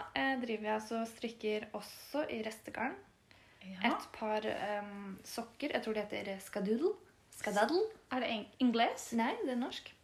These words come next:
Speaker 1: Ja, det er noe som fletter på baksiden av, ehm, foten.
Speaker 2: Det blir
Speaker 1: Av leggen.
Speaker 2: kjempefin.
Speaker 1: Ja. Så den strikker jeg i en tråd Arvetta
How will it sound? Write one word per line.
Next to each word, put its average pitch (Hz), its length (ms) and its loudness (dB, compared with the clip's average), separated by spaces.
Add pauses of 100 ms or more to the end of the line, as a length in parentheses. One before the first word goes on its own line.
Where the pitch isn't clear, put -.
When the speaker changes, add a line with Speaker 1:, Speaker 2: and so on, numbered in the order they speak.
(260)
Speaker 1:
Ja, 262 160 6
det 240 100 4
er 233 140 4
noe 240 100 0
som 254 160 0
fletter 254 480 -2
på 214 120 0 (380)
baksiden 202 880 -6
av, 196 340 -6
ehm, 202 920 -8 (360)
foten. 220 340 -10 (200)
Speaker 2:
Det 196 100 -8
blir 254 380 2
Speaker 1:
Av 214 140 6
leggen. 214 240 2
Speaker 2:
kjempefin. 330 160 0 (300)
Speaker 1:
Ja. 269 100 0 (1000)
Så 277 100 0
den 262 100 6
strikker 262 240 0 (240)
jeg - 40 -2
i 233 420 2
en 214 180 2
tråd 208 340 -2
Arvetta 214 480 0